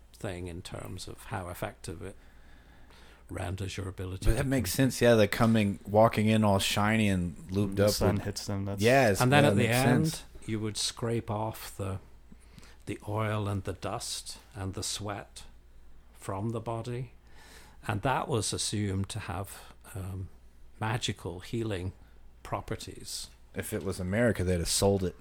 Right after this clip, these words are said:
Speaker 2: They'd be
Speaker 1: Yeah.
Speaker 2: like, "This is Shane's sweat juice and
Speaker 1: <laughs>
Speaker 2: grime from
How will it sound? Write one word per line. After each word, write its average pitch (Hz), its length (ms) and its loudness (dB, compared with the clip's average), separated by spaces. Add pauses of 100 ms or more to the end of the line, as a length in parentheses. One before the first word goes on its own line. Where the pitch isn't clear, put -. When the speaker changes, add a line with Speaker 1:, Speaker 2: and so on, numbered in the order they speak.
(380)
Speaker 2:
They'd 120 120 -6
be 113 40 -4
Speaker 1:
Yeah. 113 140 -2
Speaker 2:
like, - 260 -10
"This 127 180 2
is 117 120 0
Shane's 135 640 8
sweat 147 400 6
juice 135 400 4
and 110 100 4 (140)
Speaker 1:
<laughs> - 140 -4
Speaker 2:
grime 151 420 10
from 110 260 0